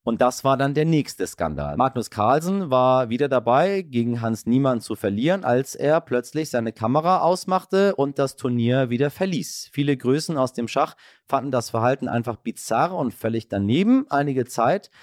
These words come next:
hatte Weltmeister Magnus Carlsen geschwiegen, nun aber äußerte er sich das erste Mal. Ich glaube, dass niemand mehr, auch in letzter Zeit, betrogen hat, als er öffentlich zugegeben hat.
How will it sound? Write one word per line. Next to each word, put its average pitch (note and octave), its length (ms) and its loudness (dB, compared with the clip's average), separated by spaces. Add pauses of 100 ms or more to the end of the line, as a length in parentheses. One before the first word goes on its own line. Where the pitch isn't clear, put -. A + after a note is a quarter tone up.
(200)
hatte B2+ 280 0
Weltmeister B2 680 0
Magnus A2+ 400 -4
Carlsen A2 400 0
geschwiegen, D#3 760 2
nun C3 240 4
aber B2+ 560 4
äußerte A#2 500 0
er A2 140 0
sich A2 180 -6
das A#2 180 -4
erste G#2+ 360 -4
Mal. D2+ 260 -2 (340)
Ich F3+ 220 -2
glaube, G#3 560 2 (140)
dass A#2+ 200 -2
niemand C3 600 2
mehr, C3 540 2 (180)
auch A2+ 220 2
in G2+ 60 -4
letzter B2+ 320 0
Zeit, G3 360 -4
betrogen C3 440 0
hat, F3+ 240 -2
als C3 220 0
er D#3 60 -2
öffentlich D3+ 440 -6
zugegeben E2+ 640 -2
hat. - 200 -20